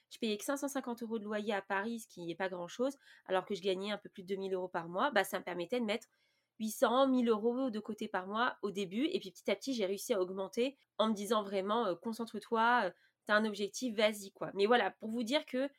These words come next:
il faut observer ses charges fixes et ses charges variables et un peu déceler, heu, là où c'est un petit peu gros. Mais pour faire ça, il faut avoir sa vision, faire ses budgets et savoir ce qu'on dépense. Et après, vous mettez ça au rapport de votre salaire.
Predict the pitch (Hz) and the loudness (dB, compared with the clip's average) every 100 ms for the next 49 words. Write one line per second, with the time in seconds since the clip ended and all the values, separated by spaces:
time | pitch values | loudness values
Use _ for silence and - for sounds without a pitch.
0 | _ - 269 302 320 277 269 277 277 254 | _ 0 2 2 2 4 4 4 0 0
1 | 240 240 254 294 - - - 262 269 247 | 0 -2 0 -4 -4 -8 -4 -2 -2 0
2 | 240 226 226 208 208 214 262 254 _ _ | 0 2 0 0 0 0 0 -2 _ _
3 | _ _ 240 254 247 240 254 254 311 247 | _ _ 2 4 4 4 4 2 0 0
4 | 262 - 262 269 277 190 - - 247 269 | -2 -2 0 2 2 2 -4 4 8 8
5 | 254 - 233 233 - 247 254 208 220 269 | 8 2 2 2 -4 -4 -4 -2 0 -2
6 | - _ _ 214 226 - - 285 285 262 | -2 _ _ 2 2 2 -4 -2 4 4
7 | - 240 254 - - 202 196 - _ - | 4 4 4 2 -8 -8 -6 -6 _ 4
8 | 254 285 285 269 247 240 226 226 262 - | 6 6 2 -2 0 -2 -2 -2 -4 -10
9 | _ _ _ _ _ - 294 294 294 233 | _ _ _ _ _ 2 2 4 0 -2
10 | 220 269 254 240 240 269 247 220 220 220 | 0 2 2 2 0 0 -4 -4 -4 -4
11 | 285 - _ _ _ 233 226 302 269 233 | -4 -6 _ _ _ 2 4 4 4 2
12 | 226 233 269 262 208 202 240 220 196 - | 0 -2 2 2 2 0 0 -2 -4 -4
13 | 226 214 214 | -4 -2 -4